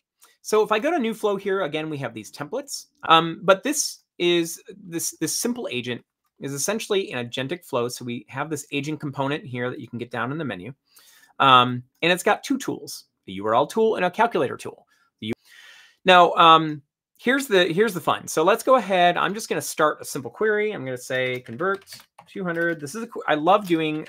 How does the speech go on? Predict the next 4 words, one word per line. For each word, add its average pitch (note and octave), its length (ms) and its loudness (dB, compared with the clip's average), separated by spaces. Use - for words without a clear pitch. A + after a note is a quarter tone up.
um, A#2 440 -4
this F3 140 -4
particular D#3+ 720 -2
query E3+ 480 0